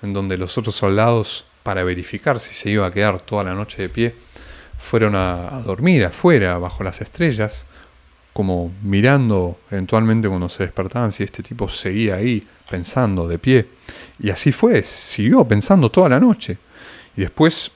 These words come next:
emprendió un día completamente normal. <laughs> Así que esto de vuelta prueba la resistencia de este hombre.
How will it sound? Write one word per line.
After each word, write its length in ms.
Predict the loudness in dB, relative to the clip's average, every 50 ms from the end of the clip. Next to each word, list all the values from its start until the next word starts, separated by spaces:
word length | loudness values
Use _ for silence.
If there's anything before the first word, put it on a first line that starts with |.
| -8
emprendió 400 | -8 -6 -2 0 0 2 2 2
un 120 | 2 2 2
día 200 | 2 0 0 0
completamente 540 | 0 0 2 2 2 2 0 0 0 2 2
normal. 480 | 2 2 2 2 0 0 0 -2 -4 -8 _ _ _ _ _ _ _ _ _ _ _ _ _ _ _ -10
<laughs> 1040 | -10 -10 -10 -12 -16 _ -20 -20 -20 -18 -18 -18 -18 -18 -18 -20 -20 -20 -16 -10 -8
Así 220 | -4 -2 0 0
que 360 | 2 4 6 6 6 6 6 6
esto 280 | 4 2 4 4 4
de 60 | 6 8
vuelta 460 | 8 8 8 6 6 4 2 0 4
prueba 240 | 6 6 6 6 6
la 120 | 4 4
resistencia 680 | 2 2 0 0 -2 0 4 4 4 4 4 2 2 0
de 40 |
este 180 | 2 4 4 4
hombre. 380 | 6 4 4 2 2 0 -2